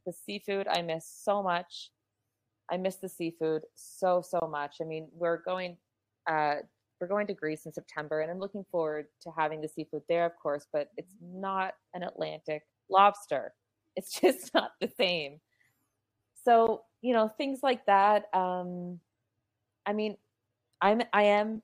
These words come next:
pescatarian, so it's not like I've had a donair, so I can't really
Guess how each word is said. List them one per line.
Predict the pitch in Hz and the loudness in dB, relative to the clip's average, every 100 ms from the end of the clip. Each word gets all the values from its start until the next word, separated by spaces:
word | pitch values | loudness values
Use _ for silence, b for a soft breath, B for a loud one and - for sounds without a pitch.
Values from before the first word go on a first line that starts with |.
| _ | _
pescatarian, | 196 - 190 190 180 196 233 247 | -4 -2 -4 -2 -2 -4 -6 -4
so | 196 175 | 0 2
it's | 170 170 | 2 0
not | 180 - | -6 -4
like | 226 | -6
I've | 214 - | -6 0
had | 170 | 2
a | 180 180 | 2 -2
donair, | 190 196 196 208 226 | -4 -4 -6 -6 -10
so | - | -8
I | 170 | -8
can't | - 170 175 - _ | -8 -10 -10 -12 _
really | 185 185 185 196 | -12 -10 -8 -10